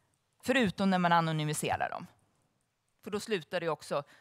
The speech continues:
att vara en behandling. Jo, det är i och för sig en behandling, men det är ju inte en behandling av personuppgifter, så det omfattas inte av lagen, eftersom det inte längre är personuppgifter, eftersom de är anonymiserade.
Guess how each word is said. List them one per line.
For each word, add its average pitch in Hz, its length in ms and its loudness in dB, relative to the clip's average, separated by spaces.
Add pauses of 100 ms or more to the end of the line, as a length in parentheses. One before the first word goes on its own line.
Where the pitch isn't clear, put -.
(200)
att 170 180 0
vara 147 440 6
en 147 260 2
behandling. 156 540 0
Jo, 170 200 -6
det 170 100 0
är 190 180 0
i 175 40 -6
och 160 40 -12
för - 80 -12
sig 170 160 0
en 147 80 -4
behandling, 147 400 -2
men 160 100 -4
det 165 60 -4
är - 20 -6
ju 160 60 -8
inte 139 140 -8
en 147 80 -8
behandling 135 360 -4
av 131 40 -4
personuppgifter, 165 680 -8
så - 100 -14
det 147 80 -6
omfattas 147 480 -10
inte 131 260 -10
av 135 120 -6
lagen, 175 460 -2 (180)
eftersom 147 280 -12
det 143 60 -8
inte 156 200 -6
längre 135 280 -4
är 123 120 -8
personuppgifter, 233 800 -6 (140)
eftersom 208 280 -2
de 139 140 -2
är 135 100 -2
anonymiserade. 143 840 -2